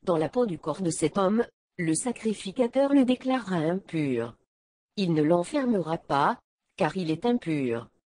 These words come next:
Si la lèpre fait une éruption sur la peau, et couvre toute la peau, deux, celui qui a la plaie, depuis la tête jusqu'aux pieds,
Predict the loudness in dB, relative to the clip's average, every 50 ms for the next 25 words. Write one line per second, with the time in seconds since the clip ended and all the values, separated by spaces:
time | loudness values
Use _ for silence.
0 | _ _ _ _ _ _ _ _ _ _ -14 -10 -8 -6 -2 -2 0 2 2 2
1 | 0 0 -2 -6 -12 -6 -6 -6 -4 -2 -2 0 0 0 0 0 -2 -2 -4 -6
2 | -2 0 0 0 0 -4 -4 -4 -2 -4 -4 -4 -2 0 0 0 0 -2 -6 _
3 | _ _ _ -6 -6 -6 -2 0 2 2 2 2 0 -2 -2 -2 -4 -4 0 0
4 | 0 0 0 -2 -2 0 0 0 -2 -4 _ _ _ _ -16 -16 -8 -4 -2 0
5 | 0 0 -4 -6 _ _ _ _ -14 -8 -4 -2 -2 0 0 0 -2 -2 -2 0
6 | 0 2 2 2 -2 -4 _ -2 2 4 4 4 2 0 _ _ _ _ -6 -4
7 | -4 -4 -2 -2 0 0 0 0 -2 -2 -4 -4 -2 -2 -4 -4 -2 0 0 -2
8 | -2 -2 -6 -4 -2 0 0 -2 -4